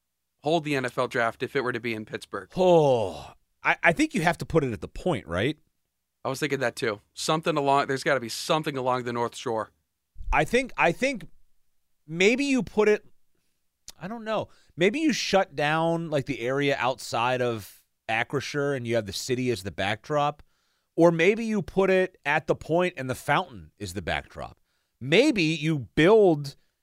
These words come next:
Speaker 2: something out in the river.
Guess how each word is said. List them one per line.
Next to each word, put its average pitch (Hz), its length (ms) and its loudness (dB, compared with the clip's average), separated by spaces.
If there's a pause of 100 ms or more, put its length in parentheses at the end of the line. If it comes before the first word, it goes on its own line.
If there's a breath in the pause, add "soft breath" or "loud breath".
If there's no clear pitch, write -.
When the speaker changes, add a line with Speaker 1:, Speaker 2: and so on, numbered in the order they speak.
(280)
Speaker 2:
something 180 680 2
out 175 360 4
in 170 400 -2
the 156 100 4
river. 247 500 4